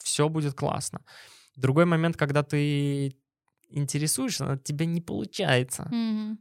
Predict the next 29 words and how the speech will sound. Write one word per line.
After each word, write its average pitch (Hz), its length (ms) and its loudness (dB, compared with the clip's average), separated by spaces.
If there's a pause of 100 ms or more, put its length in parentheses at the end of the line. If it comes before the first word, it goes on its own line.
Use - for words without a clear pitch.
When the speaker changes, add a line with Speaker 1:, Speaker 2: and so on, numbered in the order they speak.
Speaker 1:
тогда, 147 500 4
возможно, 165 420 4
что-то 156 240 -2
ты 160 80 -2
не 156 80 0
так 139 200 0
делаешь. 131 400 -6
Ну, 247 80 2
тут 269 200 0
очень 262 280 0
спорная 185 540 2
такая, 131 540 -2
м, 156 160 -2
очень 147 380 -2
витиеватая 143 840 0
тема. 131 300 -2
Speaker 2:
Ну, 285 60 2
я 302 120 4
понимаю, 294 640 4
конечно. 202 760 -2
Просто 202 480 2
тут 202 180 -2
скорее 208 320 0
вопрос, 214 420 2
если 208 300 0
у 208 60 4
людей 196 320 0
есть 190 320 -4
выбор 226 400 0